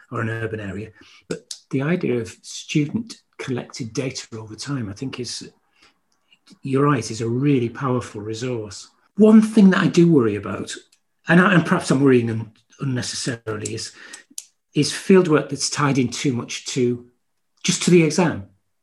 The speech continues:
I think we've had that before with controlled assessment, where that drove everything, and the,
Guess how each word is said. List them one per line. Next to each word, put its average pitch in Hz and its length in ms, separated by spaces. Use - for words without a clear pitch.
I 139 60
think - 480
we've 135 320
had 156 180
that - 160
before - 280
with 110 160
controlled 123 460
assessment, 104 520
where 131 420
that - 420
drove 139 280
everything, - 560
and 127 360
the, 123 280